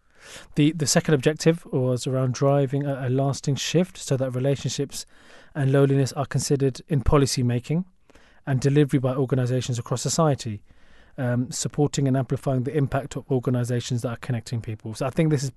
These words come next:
this is probably a bit more about more sort of interdepartmental working and sort of, you know, joined up approaches. So w-, w-, let's see what's been kind of done in that area in a moment.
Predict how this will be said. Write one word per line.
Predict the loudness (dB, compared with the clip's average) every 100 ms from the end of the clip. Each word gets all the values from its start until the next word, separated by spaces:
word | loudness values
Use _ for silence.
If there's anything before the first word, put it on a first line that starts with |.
| -4
this | -2 0
is | -2
probably | 0 0
a |
bit | 0 0
more | 0
about | -2 -4 -6 -12 -20 -20 -20 -20 -20 -2
more | 4 4 4
sort | 0
of | 0
interdepartmental | 0 -2 -6 -6 -6 -4 -4 -2
working | -2 -4 -4 -4 -2
and | -4
sort | -8 -10
of, | -6
you |
know, | -6 -4
joined | -2 -2 -4
up | -10
approaches. | -8 -8 -6 -10 -10
So | -12 -10 -10
w-, | -12 -14
w-, | -14 -14 -10
let's | -10 -10
see | -10
what's | -10 -12 -12
been | -10
kind | -8
of | -8
done | -6 -6
in | -6
that | -8
area | -8 -8
in | -10
a |
moment. | -10 -10 -12